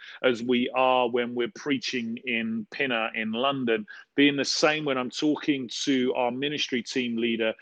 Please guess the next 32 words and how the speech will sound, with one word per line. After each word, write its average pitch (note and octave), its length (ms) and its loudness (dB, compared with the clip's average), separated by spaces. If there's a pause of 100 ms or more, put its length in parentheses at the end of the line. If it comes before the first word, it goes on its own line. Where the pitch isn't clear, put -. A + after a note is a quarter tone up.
(200)
as A#2+ 160 2
we A#2+ 200 4
are B2 280 6
when A#2+ 180 0
we're A#2+ 120 -2
talking B2+ 560 -4 (100)
to B2 300 0
our A2+ 160 0
Kenyan B2 560 -4
leader, G2+ 340 -2 (320)
the B2+ 80 0
same C#3+ 440 2
when B2+ 160 0
we're B2 100 2 (120)
talking B2 440 -2 (140)
to B2 380 2
a A#2 100 0
guy B2 320 4
who A2+ 160 0
runs A#2+ 440 -2
a A2+ 260 2 (280)
investment A#2 720 -2
property B2+ 420 -2
business G#2+ 540 -2
as A2 260 0
another A#2 360 0
guy A2+ 280 4
who's A2 240 -2
in A2+ 100 0
acquisitions A2+ 720 -4
and A2 220 -10
mergers, A#2+ 500 0